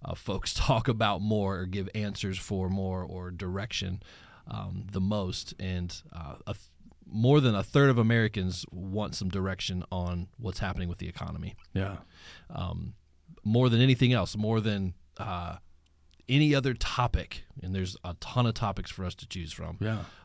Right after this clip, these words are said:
Speaker 1: Um, but the, the one thing, the, the, the majority want some direction on, on the economy. How, how are they gonna handle, um, making decisions for their family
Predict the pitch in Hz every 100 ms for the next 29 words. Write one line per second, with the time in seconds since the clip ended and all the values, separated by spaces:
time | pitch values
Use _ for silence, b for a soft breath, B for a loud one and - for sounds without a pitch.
0 | - - - 90 92 - 98 92 104 98
1 | 92 101 127 127 - 92 87 90 90 92
2 | 87 90 95 92 98 95 92 92 101 120
3 | 120 101 85 B B B - 87 90 95
4 | 82 - - 87 90 90 92 90 - 92
5 | 90 95 - 92 90 87 87 - b b
6 | b b b - 101 98 - 190 101 87
7 | 101 98 - 120 131 123 120 101 85 117
8 | 117 104 90 107 120 - B B B 101
9 | 95 95 - 110 107 107 92 - 107 101
10 | - 92 90 - 101 95 87